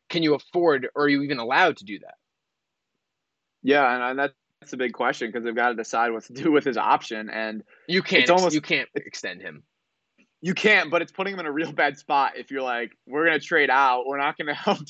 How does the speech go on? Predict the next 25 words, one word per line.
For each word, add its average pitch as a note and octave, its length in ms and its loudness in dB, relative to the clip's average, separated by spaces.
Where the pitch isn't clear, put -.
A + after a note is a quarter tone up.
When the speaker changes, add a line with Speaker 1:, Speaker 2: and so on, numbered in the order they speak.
Speaker 2:
Daniel F3+ 280 2
Jones. D3 420 -2
We're D#3 140 -2
gonna E3 180 4
try D#3 240 0
to C#3 140 0
work C3+ 260 -4
for C3 100 -6
the A#2 80 -8
next B2+ 220 -4
guy." G#2+ 180 -2
But A2+ 200 -4
that's D3 200 0
the D#3 60 0
N A#2+ 100 -2
F G#2+ 140 -8
L A2 200 2
at G#2 60 -10
the A#2 100 -6
end G2+ 120 -8
of G#2 60 -10
the G#2 60 0
day. G2 80 0
Speaker 1:
Right. G2 80 -2
Speaker 2:
But G2+ 140 0